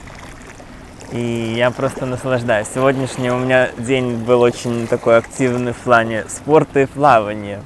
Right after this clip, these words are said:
Потому что я делал, я сделал шесть заплывов. Это вообще рекорд. До этого я купался только два раза в день. А сегодня целых шесть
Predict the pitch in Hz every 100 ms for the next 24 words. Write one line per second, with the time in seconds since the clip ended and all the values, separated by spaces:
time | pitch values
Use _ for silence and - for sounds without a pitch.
0 | - - 113 - 127 123 120 127 143 131
1 | 110 120 110 139 131 - 151 151 127 135
2 | - 147 131 98 92 - - - - 123
3 | 127 123 139 131 139 139 107 - 117 123
4 | 165 160 135 - 127 139 - 135 135 127
5 | 127 135 135 127 131 123 113 98 92 -
6 | - - - - - - - - 120 139
7 | 143 139 131 135 131 131 - 135 -